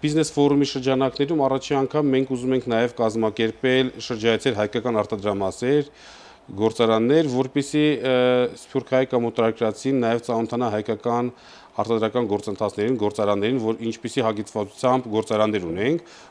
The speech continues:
որտեղ շատերի համար կարող է զարմանալ լինի, բայց մենք, ը, կան ա-, այսուհետ, ը, այնպիսի գործարաններ, որ չեն զիջում ոչ մի եվրոպական, ը, այլ գործարանների։ Սա։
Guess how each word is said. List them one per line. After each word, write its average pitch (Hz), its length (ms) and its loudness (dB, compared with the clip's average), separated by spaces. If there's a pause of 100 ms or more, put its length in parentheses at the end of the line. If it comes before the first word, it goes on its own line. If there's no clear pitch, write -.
(120)
որտեղ 127 240 -4
շատերի 117 340 0
համար 120 300 0
կարող 117 240 2
է 110 80 0
զարմանալ 107 420 0
լինի, 135 140 -2
բայց 110 180 -2
մենք, 113 160 -4
ը, - 560 -12
կան 123 240 2
ա-, 107 80 2 (160)
այսուհետ, 113 480 -2
ը, 107 220 -4 (260)
այնպիսի 113 320 -6
գործարաններ, 110 640 0
որ 110 160 -4
չեն 120 240 -2
զիջում 113 320 -2
ոչ 110 140 -2 (180)
մի 117 140 -4
եվրոպական, 107 640 -2
ը, - 680 -6 (120)
այլ 107 260 0
գործարանների։ 95 720 0 (840)
Սա։ 104 260 -2